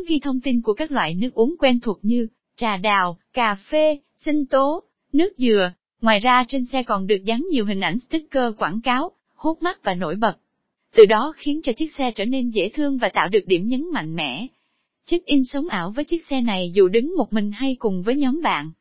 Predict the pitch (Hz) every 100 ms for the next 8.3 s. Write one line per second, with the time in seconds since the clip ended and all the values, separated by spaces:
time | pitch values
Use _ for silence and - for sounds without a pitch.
0 | _ _ 240 208 175 190 185 311 320 202
1 | 202 311 320 262 220 196 196 359 - 226
2 | 196 190 196 170 _ 208 190 175 202 190
3 | - _ _ _ _ _ 285 254 226 -
4 | 240 285 392 - 247 208 - 220 - 247
5 | 240 196 226 226 240 196 185 214 302 196
6 | 196 214 254 196 196 202 220 151 170 226
7 | 277 294 381 _ _ _ _ _ - 240
8 | 214 330